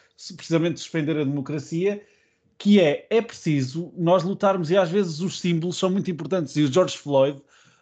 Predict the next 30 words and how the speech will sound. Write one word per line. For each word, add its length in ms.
s-, 320
foi 160
sobretudo 480
um 60
símbolo, 640
porque 460
pode 220
não 140
ter 120
sido 240
motivado 420
por 160
racismo, 720
mas 400
não 260
é 60
por 240
isso 240
que 80
aquilo 340
não 240
é 60
importante 840
ser 240
um 140
assunto 360
falado, 680
que 100
de 100
repente 640